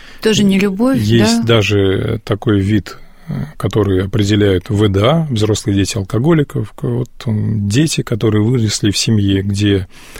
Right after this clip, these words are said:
Speaker 2: один из родителей употреблял алкоголь, э, вполне вероятно, что, а, становясь взрослыми,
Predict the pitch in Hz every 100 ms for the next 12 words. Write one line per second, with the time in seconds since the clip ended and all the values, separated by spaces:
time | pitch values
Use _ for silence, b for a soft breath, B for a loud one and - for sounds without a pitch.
0 | B B - 110 120 117 101 104 107 104
1 | - 101 98 110 104 101 90 - b b
2 | b 104 95 104 101 139 160 170 165 -
3 | - - - 110 123 104 113 104 - 107
4 | - 101 95 B B B B B 135 107
5 | 95 92 92 95 104 - - 107 107 98
6 | 92 110 113 101 - 98 95